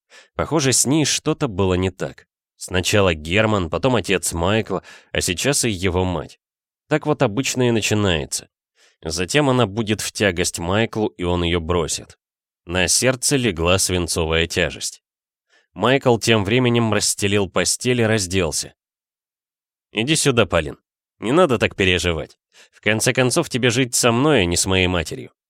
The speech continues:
Девушка сняла с себя одежду и нырнула под одеяло к Майклу. Тотчас же его руки обхватили ее, прижали к себе. «Мы здесь временно. Как только я вернусь из командировки, мы займемся поисками хорошего дома для нас.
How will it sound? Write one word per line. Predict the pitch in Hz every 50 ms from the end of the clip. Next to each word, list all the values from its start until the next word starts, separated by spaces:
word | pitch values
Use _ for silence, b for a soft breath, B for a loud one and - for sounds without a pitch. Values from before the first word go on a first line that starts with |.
| _ _ _ _ _ _ _ _ _ _ _ _ _ _ _ _ _ _ _ -
Девушка | 90 101 135 139 135 127 - - 131 117
сняла | - - 120 120 120 120 110
с | -
себя | - - 120 104 107 110 107
одежду | 104 98 98 123 139 139 127 117 113
и | 104
нырнула | 101 104 101 98 104 117 123 123 117
под | 101 - 113 92 98
одеяло | 92 85 90 85 82 98 107 107 104
к | 98 -
Майклу. | - 98 95 87 78 71 - 69 62 - _ _ _ b b b b b b b _ _
Тотчас | 123 131 123 - - - 101 87
же | 76 76 82
его | 82 82 87 85 92 95
руки | 95 107 92 - 95
обхватили | 85 85 - - 87 87 82 - - 98 90 92
ее, | 87 87 90 85 78 69 - - _ _ _ _
прижали | - 95 92 85 73 82 80 80 78
к | 76 -
себе. | - - 87 78 78 62 - - _ _ _ _ _ _ _ _ _ _ _ _ _ _ _ _ _ _ _ _ _ _ _ _ _
«Мы | - 107 151 170
здесь | 147 143 156 156 - 135
временно. | 135 131 110 90 80 67 58 - - _ _ b b b b b b _
Как | - 107 98 -
только | 151 135 120 -
я | 135 123 127
вернусь | 110 120 123 120 131 131 120 - -
из | 110 -
командировки, | - 120 117 120 117 110 120 139 170 175 - - 143
мы | 127 131 127
займемся | 110 123 120 120 131 143 143 127 - 127
поисками | - - 151 151 139 - - - 127 127 113
хорошего | - 127 123 139 135 - - 135 131 123
дома | 104 113 104 92 87 78
для | 80 87 87
нас. | 80 76 - - - -